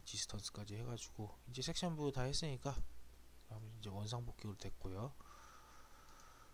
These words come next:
자, 그래서 요 매스가 이제 질량이 어떻게 되냐 물어보고 있죠? 그러면 이것도 이밸류에 가서 매스 프로퍼티 가서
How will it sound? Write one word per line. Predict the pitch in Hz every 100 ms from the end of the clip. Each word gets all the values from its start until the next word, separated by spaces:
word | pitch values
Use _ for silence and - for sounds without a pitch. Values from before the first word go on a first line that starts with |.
| - - -
자, | - - 95 87 - - - - - -
그래서 | 113 123 117 135 143 - - - - - -
요 | 143 139 117
매스가 | 120 139 - 156 147 131 120
이제 | 113 110 107 101
질량이 | - 120 131 123
어떻게 | 101 - 123
되냐 | 107 110 120 107 90 - - -
물어보고 | - 104 - 87
있죠? | - 127 135 - - - - - - - - - -
그러면 | - 107 113 160 151 - - - - -
이것도 | 92 - 104 131 - - -
이밸류에 | 104 104 107 104 101
가서 | 101 - 95 147 160
매스 | 104 98 -
프로퍼티 | - 104 - 101 - 107
가서 | 101 92 - 139 160